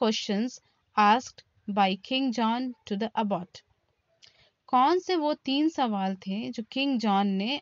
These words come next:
अबॉट से पूछे थे? कौन-कौन से थे वो तीन सवाल? वो तीन सवाल थे, पहला था, "How long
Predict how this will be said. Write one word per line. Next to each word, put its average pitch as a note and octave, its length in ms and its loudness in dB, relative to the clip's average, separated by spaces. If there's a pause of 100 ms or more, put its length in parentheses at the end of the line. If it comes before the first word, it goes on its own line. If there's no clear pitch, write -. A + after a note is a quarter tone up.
अबॉट F#3 380 -2
से D#4 140 -4
पूछे A3 440 -4 (100)
थे? F#3 80 -16 (1600)
कौन-कौन G3+ 460 -2
से C4 160 -4
थे C#4 200 -2
वो D#4+ 260 -2 (500)
तीन B3 200 0
सवाल? C#4+ 480 0 (420)
वो G3+ 80 -2
तीन B3 280 0
सवाल G#3+ 420 0
थे, A#3+ 320 -4
पहला F#3+ 420 -2
था, B3+ 340 -4 (580)
"How B3+ 220 4
long G#3+ 400 2